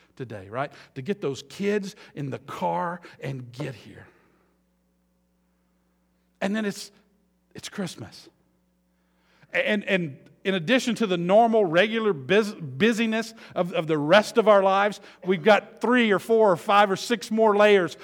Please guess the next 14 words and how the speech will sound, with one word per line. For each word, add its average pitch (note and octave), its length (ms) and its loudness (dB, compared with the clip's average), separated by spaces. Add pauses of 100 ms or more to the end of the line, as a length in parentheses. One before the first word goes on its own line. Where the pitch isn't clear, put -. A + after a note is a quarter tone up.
(140)
piled G3 340 8
on F3+ 140 -2
top D#3+ 240 0
of D#3+ 60 -4
that, D#3 180 0
right? D3 180 -4 (160)
More A3 460 8
activity, D3+ 640 -2
more A#3 340 6
stuff - 420 -2
going A#2+ 300 -8
on. G#2 220 -14 (1600)
And C3 240 -16
we C3+ 320 -14